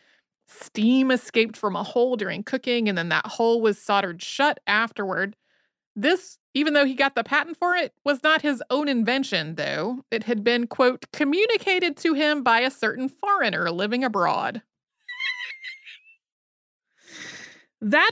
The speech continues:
Speaker 2: person was Philippe de Girard of France, who had apparently gone to London to pursue his work because of administrative hassles at home.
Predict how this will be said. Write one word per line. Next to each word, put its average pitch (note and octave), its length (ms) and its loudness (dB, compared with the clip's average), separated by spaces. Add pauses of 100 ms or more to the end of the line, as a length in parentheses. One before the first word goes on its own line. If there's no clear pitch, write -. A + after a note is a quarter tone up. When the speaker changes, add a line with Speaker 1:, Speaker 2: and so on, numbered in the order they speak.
Speaker 2:
person C4+ 760 2
was A3+ 220 2
Philippe B3 400 0
de C4 100 2
Girard G3 640 4
of G#3+ 120 0
France, G#3+ 600 0
who A#3+ 160 2
had A#3+ 100 4
apparently D4 500 0
gone A#3+ 380 0
to C#4 120 0
London F3 400 0
to G3+ 120 -2
pursue F4 460 0
his B3 200 0
work F3+ 320 0
because G3+ 300 0
of F#3+ 80 0
administrative F#3+ 680 0
hassles D#3 440 -4
at - 120 -6
home. D3 640 -2